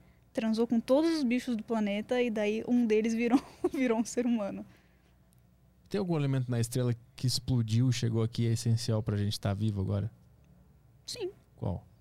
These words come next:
Speaker 1: Carbono, por exemplo, todos, né? Tipo,
Speaker 2: Tá,
Speaker 1: todos
Speaker 2: então.
Speaker 1: os, esses elementos que formam a vida, que é tipo,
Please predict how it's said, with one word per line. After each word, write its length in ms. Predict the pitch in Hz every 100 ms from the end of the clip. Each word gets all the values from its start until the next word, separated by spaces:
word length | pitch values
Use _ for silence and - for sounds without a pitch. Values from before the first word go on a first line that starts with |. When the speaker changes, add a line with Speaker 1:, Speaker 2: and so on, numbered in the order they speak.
| - - _ _ _ _ - _ _
Speaker 1:
Carbono, 400 | - 220 277 320
por 120 | 302 277
exemplo, 260 | 233 240
todos, 380 | - 453 381 214
né? 200 | 190 208 -
Tipo, 120 | -
Speaker 2:
Tá, 80 | -
Speaker 1:
todos 280 | 254 302 277
Speaker 2:
então. 120 | 240
Speaker 1:
os, 60 | 208
esses 240 | 214 233 214
elementos 380 | 208 208 208 -
que 100 | 220
formam 300 | 208 196 190
a 20 |
vida, 240 | 190 220
que 80 | 214
é 20 |
tipo, 280 | 190 196 180